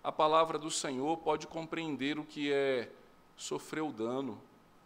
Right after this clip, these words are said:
sofrer a injustiça. E da próxima vez que isso for dito a nós, isso não pode nos incomodar, isso não pode nos ofender,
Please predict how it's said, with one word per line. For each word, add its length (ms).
sofrer 800
a 60
injustiça. 880
E 80
da 120
próxima 680
vez 400
que 200
isso 200
for 280
dito 420
a 80
nós, 580
isso 180
não 160
pode 380
nos 180
incomodar, 800
isso 180
não 160
pode 460
nos 240
ofender, 840